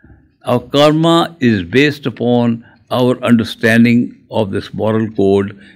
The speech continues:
which registers inside the mind, in a corner of the mind. And that corner of the mind where it registers, we call conscience. Not conscious,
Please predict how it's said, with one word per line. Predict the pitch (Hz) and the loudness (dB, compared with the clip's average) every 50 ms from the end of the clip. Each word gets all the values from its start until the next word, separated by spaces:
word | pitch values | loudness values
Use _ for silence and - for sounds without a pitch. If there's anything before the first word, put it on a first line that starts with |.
| _ _ - | _ _ -8
which | 98 104 98 | -8 -6 -4
registers | - 104 92 95 95 95 117 110 - - - 113 107 107 101 - - | -4 -2 0 0 0 0 0 -2 -2 -2 0 2 2 2 0 -2 -2
inside | 107 107 98 98 - 98 98 90 92 | -2 -2 -2 -2 -4 -4 -4 -4 -4
the | 92 | -4
mind, | 87 85 87 92 98 95 98 | -4 -2 -2 -2 -2 -4 -4
in | 95 101 | -4 -4
a | |
corner | - - - 104 107 110 107 110 117 107 | -4 -2 0 0 2 2 2 2 0 0
of | 104 98 | 0 0
the | 95 | -2
mind. | 92 90 85 82 85 85 90 - - _ _ _ - - - - - - | -2 -2 -2 -2 -4 -6 -8 -10 -16 _ _ _ -20 -20 -20 -20 -16 -10
And | 101 101 95 | -8 -4 0
that | 117 147 151 147 - | 0 0 0 -2 -4
corner | - 127 127 131 127 131 135 127 | -4 0 0 2 4 4 4 4
of | 127 | 4
the | 123 117 | 2 2
mind | 107 107 107 107 107 107 98 | 2 2 2 2 2 2 2
where | 101 104 107 | 2 0 0
it | 101 95 92 | 0 -2 -4
registers, | 90 90 87 90 117 113 - - 104 101 95 | -4 -4 -2 -2 -4 -4 -4 -4 -4 -2 0
we | 101 107 | 0 -2
call | 101 - 104 101 95 | -2 0 -2 -2 -2
conscience. | - - 113 117 117 113 113 - 127 120 95 85 - - - - - - - _ _ _ - - - 302 294 294 285 _ _ _ _ _ _ _ _ _ _ _ _ _ _ _ _ _ _ _ _ _ _ _ - | -4 -2 0 2 2 2 0 0 -2 -2 -2 -4 -8 -10 -10 -10 -12 -16 -20 _ _ _ -20 -20 -20 _ _ _ _ _ _ _ _ _ _ _ _ _ _ _ _ _ _ _ _ _ _ _ _ _ _ _ -6
Not | - 131 120 - - | -4 -4 -4 -4 -6
conscious, | - 98 101 98 - - 143 143 - - - - | -4 -2 -2 -2 -4 -6 -8 -8 -10 -16 -20 -20